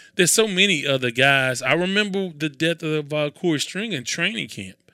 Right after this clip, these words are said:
So some bad things have happened. People have died around the N F L. I heard, uh, the guys on P T I talking about a guy that had died in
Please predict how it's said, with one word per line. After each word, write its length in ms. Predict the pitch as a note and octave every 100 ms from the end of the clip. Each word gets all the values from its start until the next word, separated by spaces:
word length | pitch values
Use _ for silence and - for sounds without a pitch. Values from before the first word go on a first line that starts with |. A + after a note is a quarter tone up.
| _
So 160 | - D3+
some 200 | C3+ D3+
bad 380 | B2+ A3 C#4 -
things 260 | A#3+ A3+
have 100 | F3+
happened. 480 | C3+ E3+ E3 C#3 A#2
People 240 | - G#3+ G3
have 140 | D3
died 400 | C3+ D3+ D3+ C#3+ - B2+
around 380 | B2 C#3 C#3+ C3
the 100 | B2
N 120 | B2+
F 180 | B2 C3+
L. 320 | C3+ C3 B2+ - - - -
I 160 | C3+
heard, 480 | D3 F3+ E3 D3 C3+
uh, 220 | D3 C3
the 80 | B2+
guys 240 | C#3 C#3 C3+
on 80 |
P 180 | B2+ E3
T 280 | D3 C#3 C3
I 80 | C#3
talking 300 | - C3 B2+
about 220 | B2 B2
a 60 | A#2+
guy 320 | B2 B2 B2
that 160 | B2 A#2+
had 200 | B2 G#2+
died 520 | A#2+ B2 B2 A#2+ B2 - - _ _
in 680 | B2+ B2+ B2 B2 B2 B2